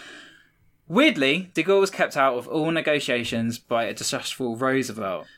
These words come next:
Fortune would change for Giraud again on the twenty-fourth of December nineteen forty-two, when Darlan was assassinated in mysterious circumstances.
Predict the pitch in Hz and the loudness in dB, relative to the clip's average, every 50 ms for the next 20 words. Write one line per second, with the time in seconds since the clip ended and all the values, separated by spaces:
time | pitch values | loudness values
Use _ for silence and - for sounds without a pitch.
0 | _ _ _ _ - 165 175 165 180 170 156 151 147 151 156 165 160 - - - | _ _ _ _ -2 0 0 0 0 -2 -2 -2 0 0 0 -2 -2 -4 -6 -2
1 | - 131 117 120 117 113 113 107 - - - - 139 139 143 131 147 139 131 123 | 0 0 0 0 0 -2 -4 -4 -8 -10 -10 -6 -4 -2 -2 0 0 0 0 2
2 | 123 120 120 117 120 127 123 135 123 123 120 120 120 104 117 113 113 - 139 139 | 2 2 2 0 -2 -4 -2 0 0 2 2 0 0 -2 -4 -4 -4 -2 -4 -4
3 | 135 - 143 135 120 127 127 - 131 120 - 139 127 123 123 117 113 120 120 120 | -4 -4 -6 -8 -8 -8 -6 -2 -2 -2 0 0 0 0 0 0 0 0 -2 -2
4 | 120 - - 131 127 123 - - 151 139 127 113 113 113 113 131 127 131 143 143 | -4 -6 -6 -6 -6 -6 -4 -2 -2 0 0 0 -2 -2 0 2 2 2 4 4
5 | 135 127 123 123 123 120 127 - - 165 139 - - 139 131 117 110 101 - 117 | 2 2 2 -2 -4 -4 -4 -2 0 -2 -2 -2 -4 -4 -2 -2 -2 -2 -2 -2
6 | 110 110 107 - - - 117 110 107 113 117 - - - 117 113 113 113 110 113 | -2 -2 -2 -4 -8 -10 -8 -4 -4 -4 -4 -6 -6 -4 -2 -2 0 0 0 0
7 | 117 120 - - - - 127 120 117 113 117 - 101 - - 95 95 92 - - | -2 -4 -4 -6 -4 -2 0 0 0 0 -2 -6 -10 -10 -8 -10 -10 -10 -12 -14
8 | - - - - - - | -14 -12 -12 -12 -14 -16